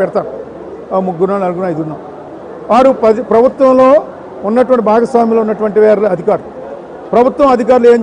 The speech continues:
ప్రభుత్వ ప్రజాప్రతినిధులు ఏం చెప్తే అది చేస్తారు. ఆ రకంగా ఆ సిట్ ద్వారా మరి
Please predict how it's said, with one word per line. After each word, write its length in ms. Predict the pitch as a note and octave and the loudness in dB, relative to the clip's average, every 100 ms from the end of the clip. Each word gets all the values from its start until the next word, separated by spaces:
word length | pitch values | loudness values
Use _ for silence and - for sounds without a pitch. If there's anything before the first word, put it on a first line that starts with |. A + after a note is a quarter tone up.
| F#3 | 0
ప్రభుత్వ 360 | A3 G#3+ A#3 C4 G3+ | 0 0 -2 -2 0
ప్రజాప్రతినిధులు 520 | A3 A3+ A3+ A3+ A3+ | 2 2 2 2 2
ఏం 60 | G3 | 4
చెప్తే 200 | A3+ - | 2 2
అది 100 | A#3+ A#3 | 2 2
చేస్తారు. 300 | G#3 - - - - - - - - - F3 | 0 -2 -8 -10 -16 -14 -14 -16 -16 -10 -2
ఆ 20 | A3+ C4+ | 2 4
రకంగా 280 | B3 C4+ C4+ | 2 2 2
ఆ 60 | - | 0
సిట్ 200 | G#3 - B3 | -4 -4 2
ద్వారా 220 | A#3+ B3+ F#4 - - - - | 4 4 2 -4 -16 -16 -2
మరి 160 | G3+ A3+ | 2 4